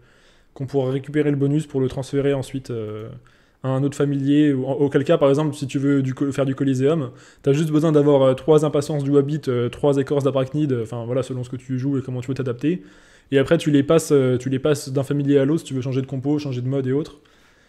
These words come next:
Euh, ça peut être, euh, ouais. Il y a moyen de faire des trucs, enfin, encore que ça dépend si tu veux pouvoir adapter ta, tes modes pendant la phase de préparation de combat. Auquel cas, euh, on en revient à ce que je propose, hein, c'est-à-dire de faire un slot d'équipement,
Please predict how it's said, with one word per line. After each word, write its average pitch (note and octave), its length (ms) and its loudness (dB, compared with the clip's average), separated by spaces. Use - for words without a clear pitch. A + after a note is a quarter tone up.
Euh, A#2+ 140 -4
ça B2 160 -4
peut C3 140 0
être, C#3+ 180 2
euh, A2+ 440 -4
ouais. A#2+ 140 -14
Il C#3 40 0
y - 20 2
a C3+ 40 4
moyen C3+ 200 -2
de C3+ 60 -6
faire C#3 120 -4
des C3+ 80 -4
trucs, C3 180 -10
enfin, B2+ 100 -8
encore C3+ 240 0
que C#3 100 -6
ça C3 100 -6
dépend B2+ 240 -4
si B2+ 120 -10
tu B2+ 100 -12
veux B2 80 -6
pouvoir B2 240 -6
adapter B2 240 -6
ta, C3 160 -6
tes C3 100 -6
modes C3 240 -4
pendant B2 200 -8
la A#2+ 120 -6
phase B2+ 160 -4
de B2+ 40 -4
préparation B2+ 440 -10
de B2+ 40 -10
combat. C#3+ 280 -6
Auquel D3+ 240 2
cas, F#3+ 160 4
euh, D3+ 260 6
on C3+ 120 0
en C3+ 80 -2
revient C#3+ 140 0
à D3 60 0
ce C3 60 -10
que B2+ 80 -8
je - 60 -10
propose, B2+ 320 -4
hein, B2 100 -6
c'est-à-dire B2 380 -4
de B2+ 80 -2
faire C3 180 -4
un C3 80 -2
slot D3 200 0
d'équipement, C#3+ 600 -4